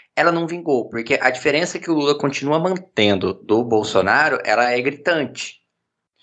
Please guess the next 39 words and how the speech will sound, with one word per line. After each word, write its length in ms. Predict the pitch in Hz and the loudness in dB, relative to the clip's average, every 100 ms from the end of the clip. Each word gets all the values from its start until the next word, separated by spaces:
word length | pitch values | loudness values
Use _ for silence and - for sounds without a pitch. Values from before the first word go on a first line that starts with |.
| _ | _
E 60 | 120 | 0
a 60 | 120 | 0
gente 200 | 151 147 | 0 -4
sabe 580 | - 131 190 208 131 | -2 2 2 0 -6
que 200 | 117 - | -8 -6
o 60 | 139 | -4
Lula, 260 | 143 170 185 | 0 0 0
ele 120 | 180 | 0
não 120 | 196 | -2
perdeu 540 | - - - 226 226 135 | 2 2 4 2 0 -8
grandes 580 | 123 143 190 160 127 | 0 2 2 0 -4
votos 480 | 90 110 107 104 - 110 | 0 0 0 -2 -10 -12
no 100 | 104 | -8
decorrer 440 | 104 117 107 104 | -4 0 0 0
da 100 | 104 | 0
campanha. 560 | - 143 123 98 - - - - - - | -2 -4 0 -2 -2 -12 -20 -20 -14 -8
O 100 | - | 0
que, 100 | - | 0
a 240 | 127 120 | 2 -2
caída 480 | 120 127 131 135 151 | 0 0 0 0 -2
de 80 | 127 | -2
voto 320 | 123 120 - | 0 0 2
percentual 640 | 113 - 107 95 107 95 | -2 -2 -8 0 0 2
dele 400 | - 117 170 143 - - _ | 2 2 2 -4 -6 -20 _
foi 140 | 120 | 0
uma 140 | 113 131 | 2 2
questão 260 | 151 156 | 2 2
de 100 | 151 | 2
definição 440 | 156 156 147 139 143 | 0 0 -4 0 0
de 100 | 175 | 2
indecisos, 840 | 208 226 - 151 131 110 - - _ _ _ - | 2 0 -2 -2 -2 -4 -10 -14 _ _ _ -2
mas 160 | 104 | 2
ele 140 | 135 147 | 2 2
não 160 | 175 | 0
foi 440 | 180 - 180 202 196 | -2 0 0 0 0
perdendo 340 | 143 139 135 | 0 2 0
votos 500 | 120 123 117 - - | 0 0 0 -4 -12
no 120 | 110 | -10
decorrer. 520 | 104 104 117 98 90 | -6 -4 -4 -4 -6